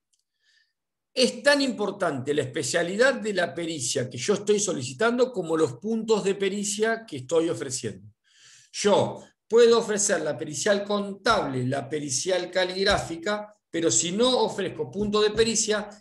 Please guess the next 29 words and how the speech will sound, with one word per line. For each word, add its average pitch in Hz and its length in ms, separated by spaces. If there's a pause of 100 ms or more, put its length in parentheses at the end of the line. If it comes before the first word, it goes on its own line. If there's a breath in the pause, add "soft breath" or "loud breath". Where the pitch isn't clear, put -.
(120)
el 208 180
perito 226 380
no 214 240
puede 214 320
responder 175 560
lo 175 220
que 160 100
se 165 140
le 160 80
antoje 247 500
o 214 80
lo 175 180
que, 151 280 (400 loud breath)
o 185 180
lo 180 180
que 175 120
supone 233 580
que 180 160
debe 180 400
contestar. 139 720 (100)
¿Entienden? 170 720 (240 loud breath)
Con 175 200
lo 196 120
cual, 170 320 (540 loud breath)
no 220 260
deja 247 340
de 190 100
ser 214 420
importante 233 1000